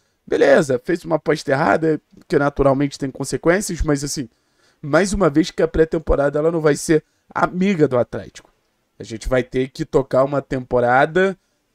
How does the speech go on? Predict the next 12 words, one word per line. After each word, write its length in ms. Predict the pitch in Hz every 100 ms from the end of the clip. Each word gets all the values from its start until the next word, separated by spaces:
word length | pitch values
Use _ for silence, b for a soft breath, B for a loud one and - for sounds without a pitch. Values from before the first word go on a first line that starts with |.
| _ -
meio 440 | 160 151 175 196
que 580 | - 208 214 214 202 185
montando 580 | 180 190 180 - 180 214
a 40 |
equipe 520 | 208 - 185 202 226 220
com, 500 | 220 240 240 233 226
com 160 | 214
o 60 | 220
carro 680 | 190 208 214 226 233 226 - _
andando, 600 | - 226 240 165 277 156
assim, 300 | 131 - 117
sabe? 340 | 104 123 135